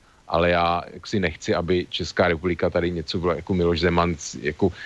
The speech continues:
že nebo jde premiér České republiky na kobereček čínskému velvyslanci, který mu dělá ty, ty, ty, ty a už, ať už se to neopakuje, jo, tak to je prostě něco otřesnýho a,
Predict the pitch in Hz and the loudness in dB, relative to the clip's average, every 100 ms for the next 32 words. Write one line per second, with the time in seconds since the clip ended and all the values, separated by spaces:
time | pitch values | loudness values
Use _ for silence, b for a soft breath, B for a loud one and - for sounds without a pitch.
0 | B - 92 78 92 90 95 90 92 90 | B 0 0 2 0 2 0 0 0 2
1 | 90 - 90 - 95 82 95 87 87 95 | 0 0 -6 0 2 2 0 -2 0 0
2 | 87 - 87 87 85 92 - 87 - 104 | 0 -2 0 0 0 -4 -4 -6 -2 0
3 | 92 78 78 82 98 85 - 90 85 85 | 2 0 0 0 0 0 -2 0 0 2
4 | 87 87 - 87 - 92 90 98 - 90 | 2 2 0 -6 -2 -4 0 -2 2 2
5 | 90 82 87 80 87 92 92 85 82 - | 2 0 -4 -6 -4 -2 0 2 2 0
6 | - 87 71 65 73 - - 82 - 80 | 0 0 0 0 -4 -4 0 0 0 -6
7 | - 92 78 - 85 73 104 85 101 92 | 0 0 0 0 -2 0 -2 0 0 2
8 | 80 87 | 4 2